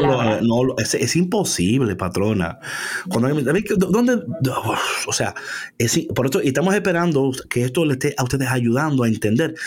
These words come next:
Speaker 2: y quizás pensar en el velo que tú tienes ahora mismo, que tú no quieres ver la realidad de tu situación.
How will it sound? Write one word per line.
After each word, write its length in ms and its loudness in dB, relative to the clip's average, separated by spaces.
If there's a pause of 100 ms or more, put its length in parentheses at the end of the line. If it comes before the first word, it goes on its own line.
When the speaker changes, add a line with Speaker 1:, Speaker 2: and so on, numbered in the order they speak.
(360)
Speaker 2:
y 120 2
quizás 280 0
pensar 500 0 (200)
en 180 2
el 200 2
velo 320 2
que 120 0
tú 160 0
tienes 380 0
ahora 200 0
mismo, 280 0
que 100 -2
tú 140 0
no 160 2
quieres 440 2
ver 140 4
la 80 2
realidad 540 0 (300)
de 100 0
tu 100 -4
situación. 720 -2